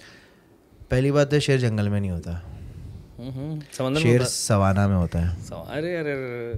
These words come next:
Speaker 1: ٹھیک ہے۔
Speaker 2: سوانا بات، سوانا سٹی۔
Speaker 1: سوانا میں ہوتا ہے۔ لوگ
Speaker 2: جوہر ٹاؤن۔
Speaker 1: جوہر ٹاؤن۔ ایئرپورٹ سے پندرہ منٹ کی ڈرائیو پر۔ خیر
Speaker 2: سوانا
Speaker 1: anyway۔
Speaker 2: سٹی۔
Speaker 1: تو وہ سوانا میں ہوتا ہے، جنگل میں نہیں ہوتا۔ تو اس کو یہ بولنا چھوڑ دیں بھائی یہ جنگل کا بادشاہ ہے، اس کو جنگل میں چھوڑ دو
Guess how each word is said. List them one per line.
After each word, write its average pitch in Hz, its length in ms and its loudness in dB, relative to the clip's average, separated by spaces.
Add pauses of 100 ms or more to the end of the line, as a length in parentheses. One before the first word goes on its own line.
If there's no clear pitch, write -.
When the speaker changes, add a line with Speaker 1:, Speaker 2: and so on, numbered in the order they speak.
(160)
Speaker 1:
ٹھیک 123 240 4
ہے۔ 113 60 6
Speaker 2:
سوانا 143 260 4
بات، 135 240 4 (380)
سوانا 147 380 4
سٹی۔ 131 80 6
Speaker 1:
سوانا 107 400 6
میں 107 80 2
ہوتا 87 260 0
ہے۔ 90 60 0 (340)
لوگ 131 340 6
Speaker 2:
جوہر 165 200 6
ٹاؤن۔ 127 360 4
Speaker 1:
جوہر 104 300 4
ٹاؤن۔ 85 240 -2 (840)
ایئرپورٹ 113 420 2
سے 104 100 0
پندرہ 107 280 2
منٹ 107 140 2
کی 107 100 -4
ڈرائیو 95 220 2 (100)
پر۔ 82 100 -2
خیر - 360 0
Speaker 2:
سوانا 131 40 4
Speaker 1:
anyway۔ 180 160 6
Speaker 2:
سٹی۔ 107 340 -4 (920)
Speaker 1:
تو 208 500 8 (680)
وہ 160 220 4
سوانا 143 460 6
میں 151 80 0
ہوتا 156 140 2
ہے، 151 40 4
جنگل 127 300 -2
میں 131 120 -2
نہیں 127 100 0
ہوتا۔ 131 120 -2
تو 156 60 2
اس 160 100 0
کو 175 100 4
یہ 175 100 6
بولنا 175 280 6
چھوڑ 160 200 4
دیں 165 100 4
بھائی 170 120 6
یہ 170 60 4
جنگل 127 400 0
کا 131 140 2
بادشاہ 120 480 -2
ہے، 123 260 -6
اس 113 120 -6
کو 123 80 -6
جنگل 110 400 -2
میں 113 120 -4
چھوڑ 95 240 -6
دو 90 160 -8